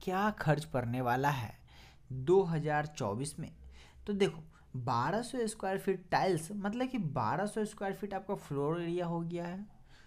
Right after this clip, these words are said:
जो फ्लोर में हमारा टाइल्स लगेगा। उसके बाद हम बात कर रहे हैं, किचन आता है,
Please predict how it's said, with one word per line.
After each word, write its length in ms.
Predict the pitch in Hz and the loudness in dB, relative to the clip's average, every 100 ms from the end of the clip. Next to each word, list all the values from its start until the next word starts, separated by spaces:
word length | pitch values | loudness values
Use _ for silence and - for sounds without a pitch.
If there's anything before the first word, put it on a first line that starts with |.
| - | -6
जो 100 | 139 | -4
फ्लोर 400 | 156 151 151 170 | 0 2 4 2
में 120 | 175 | 0
हमारा 260 | 156 151 151 | 0 2 0
टाइल्स 380 | 151 131 156 165 | 0 -2 -2 0
लगेगा। 480 | 160 160 160 175 202 - - - - - | 0 0 0 -2 -8 -18 -20 -20 -20 -8
उसके 260 | 220 - 262 | -8 -4 -2
बाद 240 | 262 262 | 0 0
हम 260 | 254 277 143 | 0 -2 -2
बात 300 | 101 120 - | -2 -2 -6
कर 180 | - 165 | -4 -2
रहे 180 | 202 214 | 0 -2
हैं, 360 | 143 107 - - - - - - | -2 -6 -10 -16 -20 -20 -20 -8
किचन 340 | 165 170 175 175 | -4 -2 0 -2
आता 260 | 110 - | -4 -8
है, 280 | 127 127 135 | -10 -10 -14